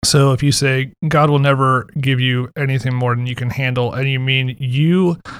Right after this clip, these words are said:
in the limits of your body and your mind and your physical resources, are supposed to just take care of it and absorb it, uh, whatever's going on, you basically have cut out God.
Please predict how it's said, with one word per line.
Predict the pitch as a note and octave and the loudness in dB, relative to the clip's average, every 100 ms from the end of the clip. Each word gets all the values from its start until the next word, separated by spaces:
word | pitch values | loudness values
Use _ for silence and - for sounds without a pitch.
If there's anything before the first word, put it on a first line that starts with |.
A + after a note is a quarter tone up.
| - - | -18 -2
in | D3+ | 2
the | C#3 | 4
limits | C#3 D3+ D3 - | 4 4 2 0
of | C#3+ B2+ | -2 0
your | A#2+ | 2
body | C#3 C#3 C#3 C#3 | 4 6 6 4
and | B2+ | 2
your | B2+ A#2 | -2 -2
mind | B2+ B2+ B2+ B2+ | 0 0 0 -2
and | A#2+ | -2
your | A#2 | -4
physical | - C#3 C3 C3 | 0 0 0 0
resources, | B2+ B2 A#2 B2+ A#2+ B2 A#2+ | 0 0 -2 -2 -2 -2 -2
are | |
supposed | A2+ - B2+ - | -4 -2 -2 -2
to | A#2+ | -4
just | B2+ A#2 - | -4 -6 -4
take | D#3+ D3 | -6 -4
care | - C#3+ | 0 4
of | B2 | 4
it | A#2 A2+ | 0 -4
and | B2+ | -4
absorb | A2+ A#2+ F3 C3 | -2 0 2 0
it, | A#2 - - _ _ _ _ _ - | -2 -10 -20 _ _ _ _ _ 0
uh, | D3 B2 | 2 4
whatever's | B2+ C3 B2+ A2 | 2 2 0 0
going | C3 A#2+ A#2 | 0 0 -2
on, | A2+ A2 A2+ _ _ _ _ _ _ _ - | -4 -4 -8 _ _ _ _ _ _ _ 0
you | D#3+ C3 | 2 6
basically | G3+ - D#3 | 4 4 4
have | C3 | 2
cut | - D3 | 4 4
out | B2+ G2 | 4 2
God. | C3 G2 F2+ | -2 -2 -8